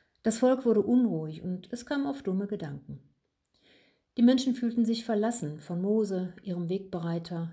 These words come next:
der sie aus Ägypten geführt hatte und mit dem sie weiterhin unterwegs sein würden, wenn er denn zurückkommen würde.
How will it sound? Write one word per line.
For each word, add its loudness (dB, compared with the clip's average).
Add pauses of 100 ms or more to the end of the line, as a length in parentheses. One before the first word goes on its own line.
(100)
der 0
sie -2
aus -6
Ägypten -6
geführt -4
hatte -4
und -4
mit 0
dem 4
sie 2
weiterhin -2
unterwegs -4
sein -4
würden, 0
wenn 0
er -4
denn 0
zurückkommen -2
würde. -6